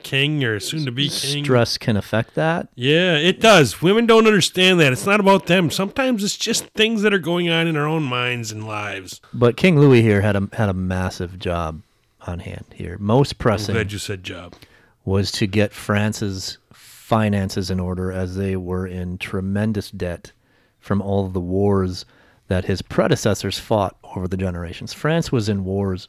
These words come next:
Speaker 2: for centuries
Speaker 1: Much
Speaker 2: leading
Speaker 1: like
Speaker 2: up.
Speaker 1: most of Europe.
Speaker 2: Now, the other driver of the debt was the taxation system in France, which was baked in-,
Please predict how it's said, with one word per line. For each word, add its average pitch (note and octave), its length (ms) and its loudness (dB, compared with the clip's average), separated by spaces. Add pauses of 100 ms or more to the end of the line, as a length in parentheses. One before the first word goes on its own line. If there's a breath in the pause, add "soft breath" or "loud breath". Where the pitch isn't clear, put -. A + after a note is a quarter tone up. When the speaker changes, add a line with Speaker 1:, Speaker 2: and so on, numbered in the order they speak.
Speaker 2:
for G2+ 280 -4
centuries - 1300 -8 (560 soft breath)
Speaker 1:
Much G2 80 -2
Speaker 2:
leading G#2+ 200 2
Speaker 1:
like B2 160 4
Speaker 2:
up. - 60 -16
Speaker 1:
most A#2 360 -2
of F#2 120 -8
Europe. G#2+ 400 -6
Speaker 2:
Now, A2 140 0
the A#2 120 4
other E3 160 6
driver A#2 340 4
of G2+ 100 -2
the G2+ 80 -4
debt A2 300 0
was G2+ 280 -4
the A2 80 -4
taxation G#2+ 640 -2
system G2+ 340 -6
in F#2 100 -6
France, F#2+ 440 -10
which A2 280 -6
was G#2+ 240 -4
baked G#2+ 380 -2
in-, G#2 80 -4